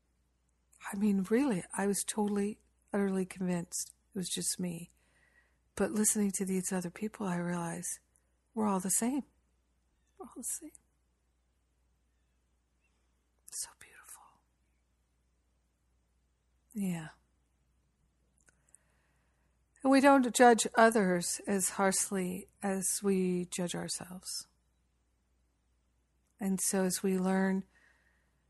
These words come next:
to have love and compassion for others and to pray for those who despitefully use us, we are lifted and shifted. We are healed.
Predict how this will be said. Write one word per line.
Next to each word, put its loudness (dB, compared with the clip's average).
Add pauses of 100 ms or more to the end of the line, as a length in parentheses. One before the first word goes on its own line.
(320)
to 0 (360)
have -2
love 2
and -2
compassion -4
for -8
others -8 (1120)
and 0
to -12
pray 2
for -2
those -2
who -2
despitefully -4
use -2 (160)
us, -8 (1500)
we 4
are 0
lifted -4
and -2
shifted. -10 (160)
We 2
are -2
healed. -8